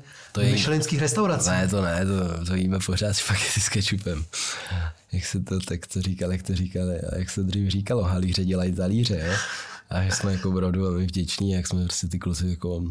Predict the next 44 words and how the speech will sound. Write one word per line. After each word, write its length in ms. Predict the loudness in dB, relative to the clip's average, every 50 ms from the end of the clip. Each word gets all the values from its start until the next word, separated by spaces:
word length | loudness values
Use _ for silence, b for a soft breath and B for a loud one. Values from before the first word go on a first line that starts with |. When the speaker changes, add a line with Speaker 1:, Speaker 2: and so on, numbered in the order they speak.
| -6 -8 -14 _ -8
Speaker 1:
co 380 | -4 -2 -2 0 0 0 -2
si 100 | 0 0
říct, 200 | -2 -2 -2 -2
z 140 | -2 -2 -2
toho 180 | 0 0 2 2
malého 260 | 2 2 2 2 2
města, 400 | 2 2 0 0 -2 -2 -2 -2
tak 260 | 0 0 -2 -4 -6 B B B B B B B B
fakt 180 | -10 -8 -4 -4
si 100 | -2 -2
opravdu 280 | -2 0 0 2 2
vážíme 380 | 2 2 0 0 0 0 0 -2 -2 -4
všeho, 260 | -2 -2 0 0 0
co 140 | -2 -2 -2
jako 440 | -2 -4 -4 -4 -4 -2 -2 -2 -4 B B B B B B B B
jsme 220 | -6 -2 0 0 0
si 140 | 0 -2
vybudovali, 600 | -2 -2 0 0 2 2 2 2 2 2 2 0 -2 -4 -10 _ -10
co 140 | -8 -6 -4
jsme 180 | -2 -2 -2
vydělali 600 | 0 0 0 0 2 2 2 2 2 0 0 -2 -6 -4
a 100 | -4 -2
snažíme 420 | 0 2 2 2 2 2 0 0 0
se 140 | -2 -2
ty 120 | -2 -4 -4
peníze 380 | -2 -2 0 2 2 2 2 2
vždycky 280 | 0 0 -2 -4 -4
co 140 | -4 -2 -2
nejvíc, 320 | -2 0 0 0 -2 -2 -4
co 220 | -4 -2 -2 -2
nejefektivněji 580 | 0 0 0 -2 -2 -4 -2 -2 0 0 0 0 0
investovat 580 | 0 2 2 0 0 0 0 0 -2 -2 -4
jako 180 | -6 -6 -4 -6
zpátky 460 | -4 -2 -2 -2 -2 -4 -4 -2 -2
do 140 | -2 -2 -2
toho 280 | -2 0 0 0 0 0
týmu, 300 | 0 0 0 0 0 -2
protože 560 | -2 -2 -2 -2 -2 -2 -2 -2 -2 -2 -4 B B B B B B B B B B B B B B B -2
víme, 220 | 0 2 2 2 2
že 120 | 2 0
jsme 200 | 0 0 0 0 2 2
na 100 | 2 2
začátku 480 | 2 0 0 0 -2 -2 -2 -4 -6 -6
té 120 | -4 -2